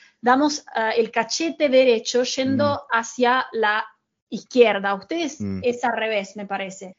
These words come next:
Speaker 1: O sea, que dan el, que van hacia la derecha dando el cachete izquierdo.
Speaker 2: Sí.
Speaker 1: O sea, uno al revés del otro. Entonces, los dos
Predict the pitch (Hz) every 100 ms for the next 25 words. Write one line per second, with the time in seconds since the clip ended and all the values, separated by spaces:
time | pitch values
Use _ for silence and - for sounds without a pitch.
0 | - - 202 220 233 233 254 254 247 _
1 | 240 233 214 254 247 240 - 214 220 247
2 | 294 294 320 294 226 233 233 226 202 214
3 | 233 220 - 196 _ 202 190 190 190 _
4 | _ _ - 262 262 196 185 - 330 381
5 | 339 294 262 247 220 220 220 214 214 247
6 | 311 359 311 -